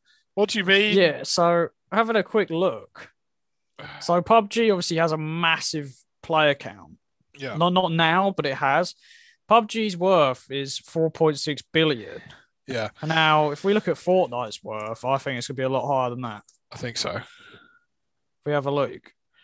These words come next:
Speaker 2: Well, maybe not. Two billion.
Speaker 1: Is that it? Man's, they got, man's not even rich, you know. What do you
Speaker 2: I mean,
Speaker 1: mean?
Speaker 2: Epic, Epic is obviously a lot bigger than
Speaker 1: Of course.
Speaker 2: But Fortnite itself apparently is about two billion.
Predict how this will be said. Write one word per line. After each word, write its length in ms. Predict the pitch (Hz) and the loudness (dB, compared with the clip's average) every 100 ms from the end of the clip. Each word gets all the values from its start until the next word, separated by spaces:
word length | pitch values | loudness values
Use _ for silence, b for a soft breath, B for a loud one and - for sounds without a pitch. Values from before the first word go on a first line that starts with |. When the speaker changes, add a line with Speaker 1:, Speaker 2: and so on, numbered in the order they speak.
| _ _ _ _ _ _ _ _ _ _ _ | _ _ _ _ _ _ _ _ _ _ _
Speaker 2:
Well, 100 | 165 | -10
maybe 320 | 156 226 226 | -6 -4 -4
not. 360 | 165 196 285 - | -4 -4 -4 -6
Two 280 | - 190 269 | -2 -2 -2
billion. 540 | 277 311 294 127 - - _ _ _ _ | -2 -4 -4 -6 -10 -18 _ _ _ _
Speaker 1:
Is 100 | 185 | 4
that 140 | 240 240 | 4 6
it? 200 | 269 233 - | 4 4 4
Man's, 260 | 277 269 | 4 6
they 220 | 302 277 285 | 4 6 4
got, 160 | 269 | 2
man's 220 | 202 214 | 2 2
not 80 | 196 | 4
even 180 | 143 139 | 4 4
rich, 500 | 143 160 185 - - | 4 4 4 2 0
you 80 | 131 | 0
know. 380 | 101 95 101 127 - _ b b b b b b | -4 -4 -6 -8 -12 _ b b b b b b
What 140 | - 175 | -2 2
do 80 | 180 | 6
you 20 | |
Speaker 2:
I 100 | 165 | 6
mean, 20 | |
Speaker 1:
mean? 280 | 151 156 156 | 8 8 6
Speaker 2:
Epic, 320 | 147 147 139 - _ | 2 0 0 -4 _
Epic 580 | 202 214 - 160 139 - - _ - | 0 0 0 -4 -6 -12 -20 _ -8
is 160 | 165 | -2
obviously 380 | 151 143 139 147 | -2 -2 -4 -2
a 60 | 139 | 0
lot 220 | 147 131 | 0 0
bigger 260 | 151 143 139 | -2 -2 -4
than 340 | 139 131 131 - _ _ - | -4 -6 -10 -12 _ _ -12
Speaker 1:
Of 60 | - | -6
course. 400 | 123 - - - B B B B B - | -6 -6 -10 -10 B B B B B 2
Speaker 2:
But 280 | 160 151 131 | 6 6 2
Fortnite 600 | - 170 175 160 156 143 | 2 4 4 2 -2 -2
itself 680 | 131 - 135 151 196 - - | -4 -4 0 2 2 -2 -12
apparently 500 | 143 - 180 202 202 | -10 -4 -2 -2 -4
is 120 | 202 190 | -6 -2
about 280 | 208 208 | 0 0
two 240 | - 220 214 | -2 -2 -2
billion. 560 | 185 226 214 127 107 | 2 2 2 -4 -8